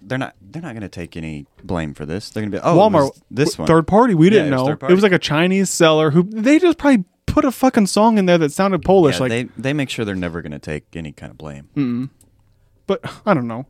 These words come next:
Speaker 2: I think that's really <laughs> fun. I think it's funny 'cause, like, if I knew Polish, could you, okay, could you imagine? You know another language,
Speaker 1: Mm-hmm.
Speaker 2: and, like, like, your friend's kid or something. We go
Speaker 1: Do
Speaker 2: over
Speaker 1: you
Speaker 2: to,
Speaker 1: know
Speaker 2: we go
Speaker 1: another
Speaker 2: over to
Speaker 1: language?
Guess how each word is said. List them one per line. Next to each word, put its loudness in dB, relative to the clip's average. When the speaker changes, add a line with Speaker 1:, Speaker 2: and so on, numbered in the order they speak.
Speaker 2:
I 4
think 6
that's 2
really 6
<laughs> -4
fun. 0
I 2
think -6
it's -2
funny 4
'cause, 0
like, -2
if 2
I 4
knew 4
Polish, 4
could 2
you, 10
okay, 2
could 2
you 6
imagine? 2
You -2
know 4
another 4
language, 0
Speaker 1:
Mm-hmm. -8
Speaker 2:
and, 2
like, 0
like, 2
your 4
friend's 2
kid 0
or -4
something. -4
We 6
go 4
Speaker 1:
Do 6
Speaker 2:
over 2
Speaker 1:
you 2
Speaker 2:
to, -2
Speaker 1:
know 4
Speaker 2:
we 6
go 6
Speaker 1:
another 6
Speaker 2:
over 4
to 6
Speaker 1:
language? 6